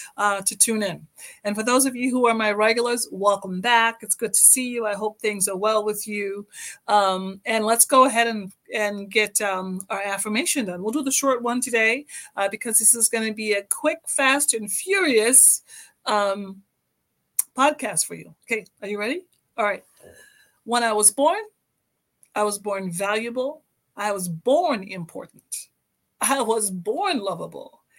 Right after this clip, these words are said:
And I was born extremely powerful.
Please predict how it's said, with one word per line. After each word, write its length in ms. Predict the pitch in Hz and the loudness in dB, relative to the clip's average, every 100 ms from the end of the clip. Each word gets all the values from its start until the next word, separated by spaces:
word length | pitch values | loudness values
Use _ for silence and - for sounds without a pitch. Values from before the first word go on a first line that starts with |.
| _ _ | _ _
And 200 | 240 226 | -2 2
I 140 | 214 208 | 2 2
was 240 | 208 208 | 0 -2
born 340 | 202 208 208 196 | -4 -4 -6 -8
extremely 1040 | 202 202 - 208 208 190 233 415 415 403 | -6 -2 -2 -2 -6 -6 -6 -6 -4 -4
powerful. 600 | 381 226 185 - - - | -2 -2 -2 -6 -12 -14